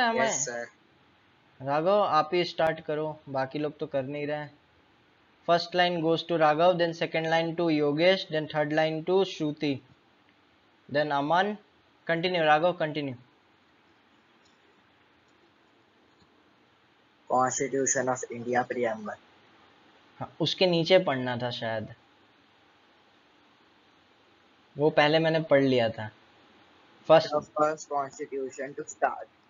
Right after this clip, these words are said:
Speaker 1: हाँ।
Speaker 2: The first constitution to start with a preamble was the American Constitution। The
Speaker 1: Okay।
Speaker 2: Indian,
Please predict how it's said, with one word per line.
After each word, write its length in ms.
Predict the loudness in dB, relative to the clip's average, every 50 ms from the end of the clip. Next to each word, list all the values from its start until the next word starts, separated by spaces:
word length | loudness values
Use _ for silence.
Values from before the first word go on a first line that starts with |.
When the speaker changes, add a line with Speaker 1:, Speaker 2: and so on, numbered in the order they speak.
| _ _ _ _ _ _ _ -10
Speaker 1:
हाँ। 400 | -8 -6 -6 -6 -8 -10 -12 -16 _ _ _ _ _ _ _ _ _ _ _ _ _ _ _ _ _ _ _ _ _ _ _ _ _ _ _ _ _ _ _ _ _ _ _ _ _ _ _ _ _ _ _ _ _ _ _ _ -4
Speaker 2:
The 100 | -4 -4
first 400 | -2 0 2 2 2 2 0 0
constitution 760 | 0 2 2 0 0 -4 -4 -2 -2 0 0 0 0 0 2
to 120 | 0 0 0
start 420 | 0 2 2 2 2 2 0 -2 -2 -4
with 120 | -2 0
a 80 | 0 -2
preamble 640 | -2 -2 -2 0 0 0 0 0 0 0 0 0 2 2
was 200 | 2 2 0 0
the 160 | 0 0 0 0 -2 -4
American 460 | -2 -2 -2 -2 -2 -4 -6 -4 -2
Constitution। 840 | -2 -2 -2 -4 -6 -6 -4 -4 -4 -2 -2 -2 -2 -2 -4 -6 -14 _ -20 -20 _ _ -20 -10 -2
The 140 | 2 2 2 2
Speaker 1:
Okay। 140 | 2 -2 -6
Speaker 2:
Indian, 480 | -4 -2 0 0 2 2 0 -2 -4